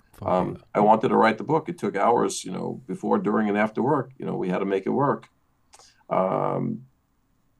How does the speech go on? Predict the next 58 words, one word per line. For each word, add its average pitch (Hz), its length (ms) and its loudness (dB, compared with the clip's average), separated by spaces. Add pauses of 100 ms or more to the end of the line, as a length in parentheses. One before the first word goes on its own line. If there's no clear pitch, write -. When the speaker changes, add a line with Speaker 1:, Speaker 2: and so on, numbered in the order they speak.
(180)
Speaker 2:
I, 98 80 4
I 107 340 2
had 110 200 0
pancreatic 120 520 4
cancer. 87 360 -2
I 95 40 2
wanna 104 220 4
live 110 200 2
to 107 60 -8
be 110 120 2
a 107 60 4
hundred, 135 380 -2
so 92 140 -4
I 90 60 -2
gotta 98 200 0
get 104 140 -2
my 104 100 2
swim 135 300 2
in. 92 180 -4 (220)
Speaker 1:
Yeah. 104 160 -10 (340)
Speaker 2:
You 98 80 -6
know, 95 140 4
I'm 98 100 2
not 107 200 4
gonna 120 140 0
get 110 140 0
fat. 113 300 2
I'm 101 100 -2
not 98 220 -2
gonna 113 140 -4
get 104 260 -6 (220)
anything. 147 340 2
I'm 87 100 -6
just 98 160 -4
gonna 107 160 -2
keep 113 300 -6 (180)
pushing 131 280 2
hard. 107 420 4 (720)
And 98 260 0
my 101 140 2
body 101 340 2
tells 143 300 0
me, 107 100 -2
"Hey, 127 180 -2
you, - 360 -6
you 101 140 -2
did 95 180 -4
too 117 140 -2
much. 127 320 2
Okay, 175 240 -2
fine. 143 260 0
I'm 95 100 0
not 98 160 2
gonna 113 160 0
swim 113 240 0
tomorrow. 110 340 0
Big 90 220 -6
deal." 92 300 -6